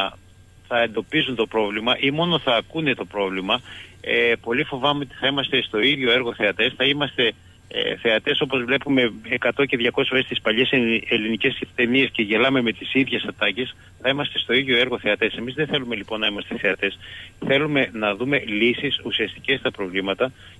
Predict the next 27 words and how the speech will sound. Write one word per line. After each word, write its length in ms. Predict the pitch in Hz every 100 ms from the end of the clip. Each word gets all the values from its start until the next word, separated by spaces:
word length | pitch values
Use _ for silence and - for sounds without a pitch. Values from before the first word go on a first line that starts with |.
| -
και, 140 | - 135 127 123 117 113 - -
ε, 100 | 131 120
εν 120 | 135
πάση 180 | 151 160
περιπτώσει, 420 | 151 127 113 -
εμείς 240 | 117 165 160
προτείνουμε 500 | 151 - 180 175 123
λύσεις. 320 | 101 - -
Δεν 200 | - 170
λέμε 240 | 190 180 170
μόνο, 440 | 151 143 127 104 - -
ε, 240 | - 127 143
"Υπάρχει 320 | 135 135 127 -
αυτό 160 | -
το 60 | 113
πρόβλημα". 380 | 113 104 104 123
Λέμε, 280 | 170 156 -
"Υπάρχει 400 | - 151 165 151
αυτό 180 | - 151
το 80 |
πρόβλημα 440 | 135 131 123 113 101
μεν, 280 | 92 120 131 -
αλλά 220 | - 143 135
λύνεται 400 | 147 180 180 139
και 180 | - 160
έτσι". 340 | 190 - 185 - - - - -
Και 200 | 165